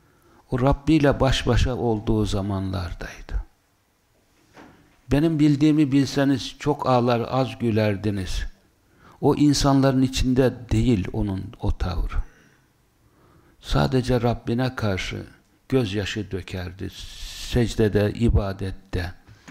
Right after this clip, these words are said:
Ama insanların içinde değil. İnsanların içinde, tekrar edeyim,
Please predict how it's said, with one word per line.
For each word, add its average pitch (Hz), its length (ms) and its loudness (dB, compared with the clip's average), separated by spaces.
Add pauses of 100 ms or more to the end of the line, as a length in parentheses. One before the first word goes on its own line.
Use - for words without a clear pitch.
(180)
Ama 139 220 2
insanların 135 640 0
içinde 113 560 -2
değil. 87 380 -12 (880)
İnsanların 120 640 2
içinde, 123 380 0
tekrar 110 420 0
edeyim, 107 420 2